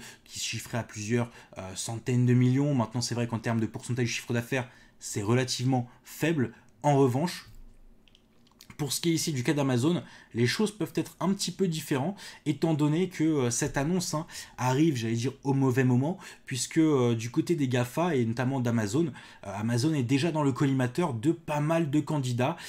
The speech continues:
euh, à la présidentielle américaine. Donc ici, euh, si on doit voir un nouveau scandale, euh, une nouvelle affaire qui devait prendre de l'ampleur, être reprise, euh, par des autorités américaines, et si on devait avoir les annonces de poursuite dans les jours à venir, surtout,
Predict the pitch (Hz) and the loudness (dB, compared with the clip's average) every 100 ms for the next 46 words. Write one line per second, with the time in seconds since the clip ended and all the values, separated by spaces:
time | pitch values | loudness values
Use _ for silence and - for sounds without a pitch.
0 | - - 110 107 135 139 123 151 123 131 | -16 -6 -4 -2 -2 -4 -4 -4 0 0
1 | - 151 139 139 123 135 104 - - - | 0 0 2 2 2 0 0 -4 -16 -10
2 | 110 113 117 - 160 151 120 - 151 135 | -4 -2 0 -2 0 0 0 0 -2 -2
3 | 131 120 139 110 120 127 127 123 120 135 | -2 -2 -2 0 2 2 -2 -2 -2 0
4 | 123 - - - 101 101 110 117 113 117 | -2 -6 -14 -8 -4 0 2 0 -2 -6
5 | - 135 120 - 113 110 - 151 139 131 | -4 -4 -6 -6 -4 -4 -4 -2 0 0
6 | 127 156 147 - - - 117 - 110 110 | 0 -2 -2 -6 -14 -8 -6 0 2 4
7 | 98 - 165 135 107 - - - 101 - | 2 0 0 2 -2 -4 -14 -10 -10 -6
8 | 127 127 123 123 127 123 123 127 123 123 | -6 0 2 2 2 2 0 2 2 2
9 | 123 147 135 117 123 117 110 117 113 117 | 2 0 0 0 -2 -2 -2 -2 0 0
10 | 110 117 123 - 147 143 - - 110 113 | 0 -2 -6 -4 -4 -6 -14 -12 -4 0
11 | 117 135 131 131 139 - - 165 - 165 | 0 0 -2 0 -2 -2 -6 -6 -2 -4